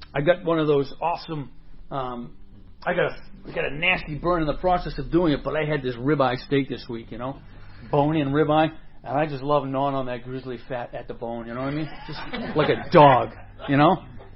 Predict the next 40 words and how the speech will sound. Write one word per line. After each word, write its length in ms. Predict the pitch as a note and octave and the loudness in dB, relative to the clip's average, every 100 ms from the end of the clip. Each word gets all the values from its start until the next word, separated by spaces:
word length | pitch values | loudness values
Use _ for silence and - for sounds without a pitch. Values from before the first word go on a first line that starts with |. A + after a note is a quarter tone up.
| - | -10
And 120 | C3 | -6
this 60 | D#3+ | -4
is 40 | |
what 60 | G3 | -2
we 80 | |
need 140 | G3 E3+ | 0 0
to 60 | |
be 120 | D3 D#3+ | 0 2
like 140 | C#3 | 0
Scripture. 420 | - E3+ F3 - | -2 -2 -2 -2
We 80 | C#3+ | -4
need 100 | F3 | -4
to 60 | F3 | -2
be 80 | |
like 140 | D3+ C#3+ | -2 -4
a 100 | A#2 - | -8 -4
dog 260 | F#3 E3 D#3 | 2 4 4
on 140 | D3 | 2
a 80 | B2+ | -2
bone 340 | - C#3+ D3 C3+ | 0 2 4 2
with 160 | A#2 | -4
this 120 | A#2 - | -10 -12
stuff. 180 | C3 - | -12 -12
Just 160 | F3 - - - - - - | -16 -16 -20 -20 -20 -20 -6
getting 180 | A3 A3 | -2 -2
at 100 | E3 | -2
that 200 | D#3+ C#3+ | -2 -2
grizzle 380 | A#2+ C#3 E3 C#3 | -2 0 0 -2
close 320 | - D3+ D3 | -6 -6 -6
to 80 | C#3+ | -6
the 40 | |
bone 300 | B2 C#3 C#3+ | -4 0 2
where 80 | B2+ | 2
that 180 | A2+ - | -2 -8
tasty 360 | - E3+ D3 C#3 - | -6 -4 -4 -8 -2
fat 220 | C#3+ C#3 | 0 0
is. 180 | A#2 G#2+ - - - - - - - - - - - - - | -2 -10 -16 -20 -20 -20 -20 -20 -20 -20 -20 -20 -20 -20 0
First 220 | F#3+ F#3+ | 2 2
Corinthians 440 | - G3+ E3+ F3 D3 | 2 0 2 2 2
nine 420 | D3 D3 D#3+ E3+ | 2 2 4 2